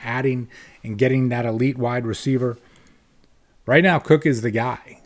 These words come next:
And I say he's the guy. You can talk about Latavius Murray.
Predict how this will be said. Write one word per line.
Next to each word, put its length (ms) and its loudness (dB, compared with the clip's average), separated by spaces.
And 160 -2
I 80 2
say 260 2
he's 160 2
the 80 -4
guy. 240 -2
You 100 0
can 140 -2
talk 240 0
about 240 -2
Latavius 580 -4
Murray. 460 -2